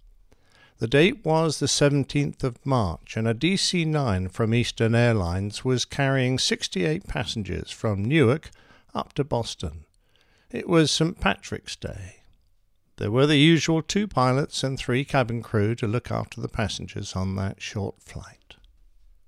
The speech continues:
They weren't airborne long, about ten minutes or so, when the senior stewardess, Christine Peterson, started moving amongst the passengers to collect the fares.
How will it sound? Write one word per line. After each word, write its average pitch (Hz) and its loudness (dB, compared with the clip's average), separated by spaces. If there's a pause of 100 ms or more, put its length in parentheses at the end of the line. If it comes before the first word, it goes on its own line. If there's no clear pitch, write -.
(300)
They 147 2
weren't 208 4
airborne 139 6
long, 113 2
about 151 2
ten 175 0
minutes 175 2
or 90 -4
so, 85 -2
when 117 2
the 110 0
senior 190 0
stewardess, 101 -2
Christine 110 -2
Peterson, 120 -4 (320)
started 190 0
moving 156 6
amongst 143 2
the 156 0
passengers 98 -2
to - -6
collect 113 -4
the 135 -4
fares. - -6